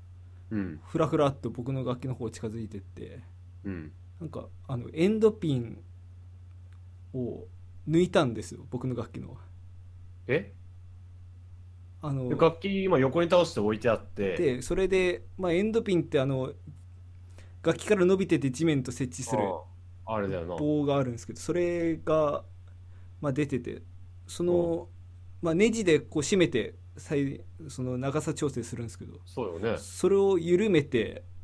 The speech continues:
Speaker 2: 引っこ抜いたんです、
Speaker 1: え？
Speaker 2: ですよ。
Speaker 1: うん。なんで急に？
Speaker 2: 急に。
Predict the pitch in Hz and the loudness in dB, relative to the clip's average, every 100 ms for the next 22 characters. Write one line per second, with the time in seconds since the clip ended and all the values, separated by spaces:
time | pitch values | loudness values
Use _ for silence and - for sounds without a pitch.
0 | - - - 202 220 208 190 120 104 - | -14 -14 -10 6 8 8 6 2 -2 -10
1 | - - - - - - - - 113 87 | -18 -18 -16 -14 -12 -14 -10 0 0 0
2 | - - - 127 123 104 - 127 123 110 | -4 -18 -2 2 4 2 0 4 6 4
3 | - - - 156 147 127 - | 0 -10 0 4 4 2 -4